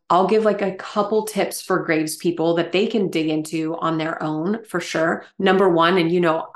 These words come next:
all about this, I'm sure, is L D N or low-dose naltrexone.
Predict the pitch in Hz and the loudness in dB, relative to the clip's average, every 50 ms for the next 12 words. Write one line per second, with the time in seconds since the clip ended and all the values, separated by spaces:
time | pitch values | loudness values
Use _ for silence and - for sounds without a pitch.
0 | - - 175 170 170 170 165 165 165 - 185 180 175 - 190 185 180 - - 180 | -6 -2 0 2 2 2 0 -2 -6 -4 -6 -8 -6 -6 -6 -6 -6 -2 0 0
1 | 180 165 - - 180 180 180 175 175 170 165 165 165 190 202 196 196 185 175 175 | 0 0 0 0 0 0 2 2 0 0 0 0 -2 -4 -4 -4 -4 -2 0 0
2 | 170 170 170 170 - 180 165 160 - - 165 - - 180 180 196 214 208 | 0 0 -2 -4 -4 -6 -8 -8 -6 -8 -8 -6 -6 -4 -4 -4 -4 -8